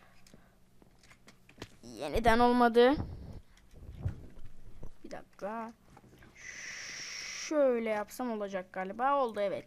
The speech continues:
Süper. Çok güzel. Şuradan atlayabilsek çok iyi olur. Pardon, atlayamadım.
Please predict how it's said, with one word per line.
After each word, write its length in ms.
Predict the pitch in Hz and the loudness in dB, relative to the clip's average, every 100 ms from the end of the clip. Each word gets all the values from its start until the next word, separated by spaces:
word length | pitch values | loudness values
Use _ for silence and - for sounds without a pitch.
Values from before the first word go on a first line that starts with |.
| - | -16
Süper. 580 | - 233 208 214 - - - - - - - - - _ _ _ - - - - _ _ - - | -18 -14 -10 -10 -10 -20 -20 -20 -20 -20 -20 -20 -20 _ _ _ -14 -14 -18 -20 _ _ -20 -18
Çok 540 | - 269 247 - - - _ - _ _ _ _ - | -6 -2 -2 -4 -18 -20 _ -20 _ _ _ _ -20
güzel. 720 | 220 214 220 226 240 247 233 - _ _ _ | -14 -8 -4 -2 -2 -4 -8 -14 _ _ _
Şuradan 440 | - 254 233 233 - _ - - - - | -20 -16 -10 -10 -10 _ -20 -20 -20 -12
atlayabilsek 720 | 220 220 233 233 220 - 233 | -12 -10 -12 -12 -12 -14 -16
çok 220 | - 214 202 | -16 -16 -14
iyi 80 | |
olur. 340 | 190 185 - - - _ - - _ _ - _ - - - - - - _ - | -14 -14 -20 -20 -20 _ -20 -20 _ _ -16 _ -20 -20 -20 -20 -20 -20 _ -12
Pardon, 340 | 233 220 208 | -8 -8 -8
atlayamadım. 640 | 202 202 - 208 202 202 | -10 -12 -12 -12 -12 -12